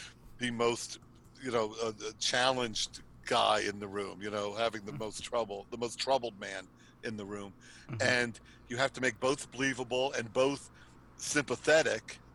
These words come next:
Speaker 1: You can't, you don't wanna be pitied. Uh, so you have to find the poetry in there and the self-awareness in there.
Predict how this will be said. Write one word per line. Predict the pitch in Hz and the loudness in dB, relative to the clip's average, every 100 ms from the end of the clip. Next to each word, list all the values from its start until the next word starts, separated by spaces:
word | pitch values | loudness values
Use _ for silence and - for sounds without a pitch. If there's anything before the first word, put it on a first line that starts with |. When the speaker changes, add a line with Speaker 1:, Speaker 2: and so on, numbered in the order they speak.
| - - - - | -20 -20 -20 -12
Speaker 1:
You | 117 110 | -10 -6
can't, | - 135 123 | 0 2 2
you | 131 123 | -2 0
don't | 139 | 2
wanna | 127 | 2
be | 113 | 0
pitied. | 107 - 202 170 127 143 - - - - - - | -4 4 6 6 4 0 -4 -16 -20 -20 -16 -2
Uh, | 120 120 117 113 107 - - - - - - - | 4 6 6 4 0 -4 -20 -20 -20 -20 -20 -14
so | 156 - | -6 0
you | 131 123 | 2 2
have | 135 | 0
to | 120 | -2
find | 127 117 | -4 -4
the | |
poetry | - 139 135 - 127 117 | 0 2 2 2 0 0
in | |
there | 113 120 | 2 0
and | 127 | 0
the | 101 | -2
self-awareness | - 120 - 110 127 123 113 113 | 0 0 0 0 2 4 0 -2
in | 107 | -2
there. | 110 | -4